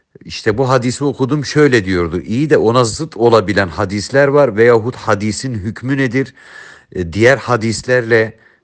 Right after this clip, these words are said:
bunların toplanıp bir hüküm çıkartılması da ilim adamlarının işidir.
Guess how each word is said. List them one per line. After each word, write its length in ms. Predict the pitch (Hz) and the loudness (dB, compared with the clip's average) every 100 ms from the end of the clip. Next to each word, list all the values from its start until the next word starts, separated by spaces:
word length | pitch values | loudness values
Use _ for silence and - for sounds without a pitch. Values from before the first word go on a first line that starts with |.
| - | -12
bunların 500 | 90 107 110 117 147 | -6 0 2 2 0
toplanıp 640 | - 127 - 120 143 120 | -2 -2 0 0 0 -2
bir 120 | 135 | -2
hüküm 360 | 107 113 139 147 | -2 -4 -4 -6
çıkartılması 880 | - - 113 101 117 101 101 - 147 | -8 -2 0 0 -4 -2 -2 -2 0
da 100 | 165 | 0
ilim 360 | 131 131 165 | 0 0 2
adamlarının 640 | 147 117 104 95 87 90 82 | 4 4 2 0 0 -4 -6
işidir. 560 | 69 82 90 123 - | -8 -8 -6 -6 -6